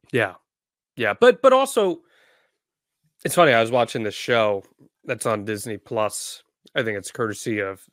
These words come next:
uh, National Geographic. It's this,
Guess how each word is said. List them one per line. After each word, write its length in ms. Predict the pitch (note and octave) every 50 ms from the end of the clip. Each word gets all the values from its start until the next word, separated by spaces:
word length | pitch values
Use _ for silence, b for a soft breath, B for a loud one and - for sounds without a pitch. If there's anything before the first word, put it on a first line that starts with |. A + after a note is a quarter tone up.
| _
uh, 220 | - - G#2+ G2+ G2
National 320 | G#2 G#2 G#2 - - A2 G2
Geographic. 640 | A2 G2+ F#2+ G2 G#2 G#2+ G#2+ - - G2+ - _ b b b b b b b b b b b -
It's 440 | C#3+ B2+ A#2 - - - - - - - B2 -
this, 300 | C3 A2+ G2+ - -